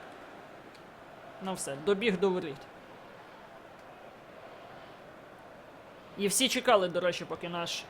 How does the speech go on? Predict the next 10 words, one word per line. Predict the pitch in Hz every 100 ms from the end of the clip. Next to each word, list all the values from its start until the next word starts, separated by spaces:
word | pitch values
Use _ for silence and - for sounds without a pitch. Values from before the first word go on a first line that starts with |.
| 175
добіжить | 180 190 185 160 147
до |
воріт. | 175 185 262 277 - - - - - - - - - - - - - - - - - - - -
Кваярела. | - 156 151 151 143 180 254 294 - - - - - - - - - - - - - - - - - - - -
Фланг, | 220 240
фланг | - 240 240
прикривайте, | - 190 196 202 240 - 185
я | 175
центр | 175 202 170 156 147 156
візьму. | 175 202 262